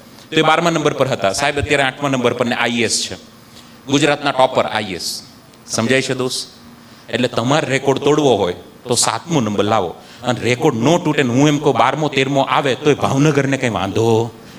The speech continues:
નથી. સમજાય છે? Yes or no? જય હો. My dear friends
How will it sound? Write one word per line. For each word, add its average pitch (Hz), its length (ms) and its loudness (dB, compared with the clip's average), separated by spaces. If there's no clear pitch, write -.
નથી. - 520 0
સમજાય 151 380 2
છે? 156 440 -2
Yes 160 120 4
or 190 120 4
no? 170 440 0
જય 190 160 10
હો. 202 280 8
My 170 160 6
dear 247 280 4
friends 196 260 4